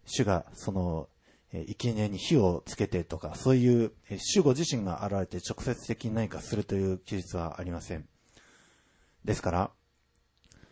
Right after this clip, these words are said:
えー、このルツ記、ね、えー、四式とか、えー、ヨシア記とかは、ね、主が、えー、何かなしてくださった、えー、その内容の、えー、その記述に対して、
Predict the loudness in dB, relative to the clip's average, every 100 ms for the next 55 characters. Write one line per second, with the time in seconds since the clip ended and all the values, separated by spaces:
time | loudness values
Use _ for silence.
0 | _ _ -14 -6 -4 0 2 2 -2 -2
1 | -4 -6 _ _ _ -18 -18 _ _ _
2 | -12 -10 -2 -2 0 0 0 0 0 -2
3 | -10 -10 -4 -2 0 0 -2 -6 -6 -6
4 | -8 -10 -16 -8 -2 4 4 2 -2 -8
5 | -2 -2 -2 -2 -2 -2 -6 -4 -2 0
6 | -2 -2 -2 -2 -6 -20 -20 -20 _ _
7 | -10 -8 -8 -10 -14 -18 _ _ -6 -4
8 | -4 -2 -2 2 2 4 0 -2 _ _
9 | _ _ _ -20 -18 -8 -6 -4 -4 -6
10 | _ -8 -4 -2 -4 -4 2 2 0 -10
11 | -16